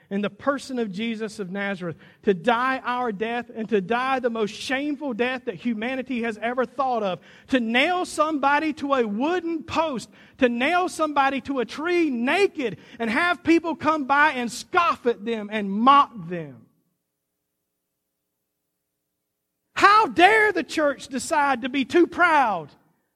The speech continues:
to be amongst our neighbors? To be too proud to step down and love people who were less than we are.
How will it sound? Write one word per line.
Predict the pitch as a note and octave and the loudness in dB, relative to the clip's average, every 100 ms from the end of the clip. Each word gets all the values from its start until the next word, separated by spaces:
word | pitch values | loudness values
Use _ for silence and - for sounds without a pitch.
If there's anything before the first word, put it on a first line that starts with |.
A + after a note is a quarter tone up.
| _ - | _ -8
to | A3 | -4
be | B3+ C#4 | -2 0
amongst | A#3 A#3+ A#3 - | 0 -4 -4 -6
our | A3+ G3+ | -6 -4
neighbors? | G3 A3 F3+ C3 A2 - - _ _ _ _ _ _ _ | -6 -6 -8 -14 -18 -20 -20 _ _ _ _ _ _ _
To | C#4+ | 2
be | F#4 | 2
too | - F#4+ G4 | 2 4 4
proud | - E4 E4 C4 A#3+ - - | 4 2 4 2 -2 -8 -6
to | D4 | -6
step | - F#4+ E4+ C4+ | -2 0 0 0
down | D#4 D#4 D4+ | 0 2 0
and | D4 B3 | -2 0
love | C#4 D#4+ B3 | 2 2 0
people | - C#4+ C4 A3 | -2 -2 -2 -2
who | D4+ | 0
were | C4 | 0
less | A#3 C4+ A#3 - | 0 -2 -2 -6
than | C4 A3+ | -6 -4
we | A#3+ A3+ | -4 -2
are. | G3+ | -4